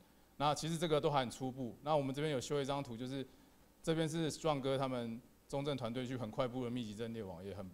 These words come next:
很棒很密的一个阵列。然后这条红色就是从新埔机房接出来十公里长的光纤，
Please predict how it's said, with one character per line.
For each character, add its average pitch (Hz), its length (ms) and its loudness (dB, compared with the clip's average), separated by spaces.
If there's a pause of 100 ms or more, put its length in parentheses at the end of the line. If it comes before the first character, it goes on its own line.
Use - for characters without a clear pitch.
很 101 180 -8
棒 123 180 0
很 98 120 -6
密 110 140 -8
的 95 60 -8
一 101 40 -8
个 98 140 -8 (400)
阵 117 160 -4
列。 113 120 -4
然 101 100 -4
后 123 80 0
这 165 100 -2
条 131 100 4
红 117 220 -4
色 131 180 -4
就 123 140 -4
是 120 220 -8
从 113 240 -4
新 127 180 -4
埔 110 240 -6 (300)
机 123 160 -2
房 95 280 -2
接 123 160 -4
出 117 160 -6
来 110 120 0
十 - 180 -8
公 113 180 -6
里 110 80 -8
长 92 220 -12
的 92 80 -12
光 95 180 -10
纤， 90 220 -14